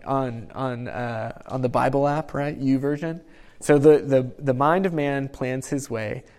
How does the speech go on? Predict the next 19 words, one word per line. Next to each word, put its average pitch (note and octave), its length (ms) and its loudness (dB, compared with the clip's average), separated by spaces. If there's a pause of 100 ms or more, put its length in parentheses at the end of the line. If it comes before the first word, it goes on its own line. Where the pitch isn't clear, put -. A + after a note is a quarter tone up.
(120)
but - 140 -6
the A#2 100 -4
Lord A#2+ 400 0
directs A2+ 400 -8
his - 160 -12
steps." - 440 -12
Actually, - 280 -8
I A2+ 40 -6
was, A2+ 320 -10
I A#2+ 80 -6
was B2 140 -6
joking B2 380 -8
about, F#2+ 320 -8
there's, - 180 -14
like, - 160 -14
one A#2 120 -12
of G#2+ 60 -12
those - 160 -12
cool B2 380 -6